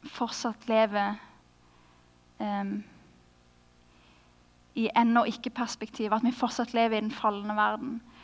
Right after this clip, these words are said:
eh, der vi lengter så mye hjem og lengter etter himmelen. Eh, Gud, må du forandre vår tanke om kjærlighet i oss, sånn at den blir mer lik den kjærligheten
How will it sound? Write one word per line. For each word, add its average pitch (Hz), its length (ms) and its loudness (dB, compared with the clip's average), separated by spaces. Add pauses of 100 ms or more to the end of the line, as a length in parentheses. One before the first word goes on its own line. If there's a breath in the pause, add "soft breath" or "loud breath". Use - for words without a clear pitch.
(640 loud breath)
eh, 247 340 -6 (840 loud breath)
der 220 120 0
vi 226 100 6
lengter 226 520 2
så - 180 -4
mye 214 320 -4
hjem 220 340 -2 (260 loud breath)
og 220 160 -4
lengter 214 680 0
etter 220 260 -8
himmelen. 220 380 -6 (1400 loud breath)
Eh, 220 500 4 (320 loud breath)
Gud, 294 200 4
må 269 140 6
du 269 260 4 (140)
forandre 226 760 2 (320 loud breath)
vår 226 220 -2
tanke 220 340 -4
om 226 80 -4
kjærlighet 208 440 -4
i 214 180 -6
oss, 226 120 -10 (240)
sånn 226 140 0
at 226 120 -6
den 226 160 -2
blir 226 220 -2
mer 226 220 4
lik 220 480 -6 (580 loud breath)
den 220 200 0
kjærligheten 208 760 -2